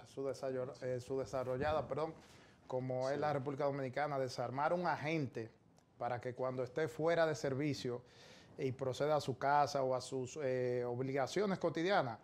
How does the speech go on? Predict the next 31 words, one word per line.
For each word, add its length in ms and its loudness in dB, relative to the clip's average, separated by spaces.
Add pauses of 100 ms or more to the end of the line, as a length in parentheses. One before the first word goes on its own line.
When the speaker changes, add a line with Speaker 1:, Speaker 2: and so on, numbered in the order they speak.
Speaker 2:
Correcto. 320 -20
Speaker 1:
creo 280 0
que 180 0
eso 300 -2
no, 340 -2
no 220 -4
cabe 360 2
en 60 -2
un 200 -6
análisis, 640 0
en 100 -2
una 200 -2
mesa 420 0
de, 240 0
vamos 220 -2
a 20 -2
decir, 240 -4
de 120 0
personas 600 -2 (440)
con 180 -2
conocimiento 580 -2
de 60 -2
seguridad 580 2 (160)
y 120 2
de 100 6
prevención. 600 0 (280)
Un 120 -2
policía 640 2
en 60 2
República 340 0
Dominicana, 680 2